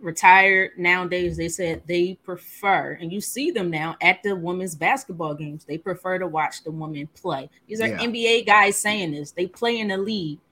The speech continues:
Speaker 1: Why? Because they play the game right.
Speaker 2: Yeah.
Speaker 1: So if you understand basketball, then you'll understand.
Speaker 2: Yeah, I
Speaker 1: Not
Speaker 2: enjoy it.
Speaker 1: knocking. Yeah.
Speaker 2: I absolutely enjoy it. All right, let's go to who's balling, guys. Every week we wanna shout out a team, a player, coach, somebody just who's been absolutely getting it done.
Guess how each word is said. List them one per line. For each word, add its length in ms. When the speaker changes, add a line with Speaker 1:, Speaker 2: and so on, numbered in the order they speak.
Speaker 1:
Why? 280
Because 280
they 100
play 220
the 80
game 280
right. 220
Speaker 2:
Yeah. 200
Speaker 1:
So 140
if 100
you 100
understand 500
basketball, 840
then 100
you'll 140
understand. 560
Speaker 2:
Yeah, 180
I 60
Speaker 1:
Not 60
Speaker 2:
enjoy 240
it. 20
Speaker 1:
knocking. 280
Yeah. 200
Speaker 2:
I 100
absolutely 580
enjoy 360
it. 180
All 100
right, 100
let's 160
go 100
to 80
who's 240
balling, 400
guys. 260
Every 220
week 220
we 60
wanna 180
shout 300
out 140
a 60
team, 540
a 40
player, 480
coach, 640
somebody 480
just 240
who's 220
been 180
absolutely 720
getting 380
it 260
done. 400